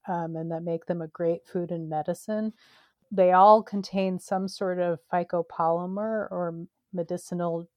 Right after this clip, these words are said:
gel carbohydrate structure that keeps them moist, because the tide's going in and out on them, right? And so they're exposed to sun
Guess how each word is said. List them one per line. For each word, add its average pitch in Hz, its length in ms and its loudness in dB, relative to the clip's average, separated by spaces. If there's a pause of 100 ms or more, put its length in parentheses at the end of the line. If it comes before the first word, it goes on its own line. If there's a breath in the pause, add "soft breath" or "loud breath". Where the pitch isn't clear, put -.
gel 170 400 2
carbohydrate 170 920 -2
structure 254 640 -6
that 180 280 0
keeps - 380 -8
them 170 360 -8
moist, 170 560 -4
because 165 580 -2 (540 soft breath)
the 185 80 -4
tide's 202 440 8
going 185 300 6
in 185 120 2
and 175 160 0
out 185 260 6
on 175 160 2
them, 165 240 -2
right? 170 380 -2
And 180 260 -4
so 170 300 -2
they're 170 140 0
exposed 196 520 -2
to 180 100 -8
sun 180 680 -2